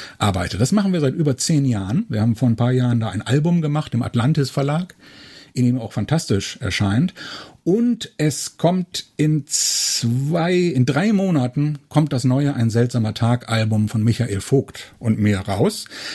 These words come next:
Wir machen das, äh, nicht mehr bei Atlantis, sondern wir wechseln mal zu Panini. Also im Panini Verlag, neben Batman und Star Wars,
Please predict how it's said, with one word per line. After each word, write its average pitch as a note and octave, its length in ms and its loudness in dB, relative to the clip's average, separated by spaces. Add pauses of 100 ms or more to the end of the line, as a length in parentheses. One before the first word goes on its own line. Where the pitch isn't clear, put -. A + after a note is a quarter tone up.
(240)
Wir C3 100 2
machen F#3 140 2
das, F3 100 0
äh, B2 240 2
nicht C#3+ 180 2
mehr D#3 100 0
bei C3 120 -4
Atlantis, E3 580 0
sondern B2+ 240 0
wir A2+ 120 0
wechseln C3+ 260 0
mal A#2 160 0
zu B2+ 120 -2
Panini. C3+ 600 0 (180)
Also G#2+ 220 -6
im G#2 120 -2
Panini D#3 380 0
Verlag, C3+ 480 -6
neben G2 300 -4
Batman B2 500 0
und F#2+ 140 -6
Star A#2 340 -2
Wars, A#2 300 0